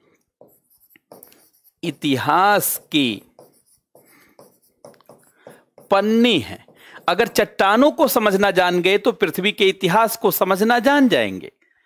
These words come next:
अर्थात अगर चट्टानों की समझ हो जाती है तो पृथ्वी रूपी इतिहास को समझना आपके लिए बहुत आसान हो जाएगा। हाँ, मेरा ऑप्शनल मैथ और ज्योग्राफी ही था। वैसे तो आप सभी लोग जान रहे होंगे कि मैं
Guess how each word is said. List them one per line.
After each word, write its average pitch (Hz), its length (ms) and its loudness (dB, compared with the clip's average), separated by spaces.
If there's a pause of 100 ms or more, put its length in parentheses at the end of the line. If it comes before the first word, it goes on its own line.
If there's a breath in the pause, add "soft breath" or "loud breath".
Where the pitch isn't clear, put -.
(260 soft breath)
अर्थात 202 300 -2
अगर 196 140 2
चट्टानों 196 520 0
की 269 180 -2
समझ 196 340 0
हो 180 140 2
जाती 160 360 0
है 214 180 2 (280 loud breath)
तो 196 80 0
पृथ्वी 196 400 -2
रूपी 185 300 -2
इतिहास 180 480 0
को 185 140 -2
समझना 180 440 0
आपके 185 300 -2
लिए 170 120 0
बहुत 185 600 0
आसान 139 380 0
हो 127 120 0
जाएगा। 107 380 -2 (3000 loud breath)
हाँ, 247 140 2
मेरा 202 360 2
ऑप्शनल 240 360 -2
मैथ 196 420 0
और 220 120 2
ज्योग्राफी 165 540 0
ही 185 140 0
था। - 320 -4 (1500 soft breath)
वैसे 139 200 0
तो 190 80 2
आप 190 100 2
सभी 214 220 0
लोग 214 140 2
जान 240 260 0
रहे 196 100 2
होंगे 180 220 0
कि 170 100 -4
मैं 165 180 0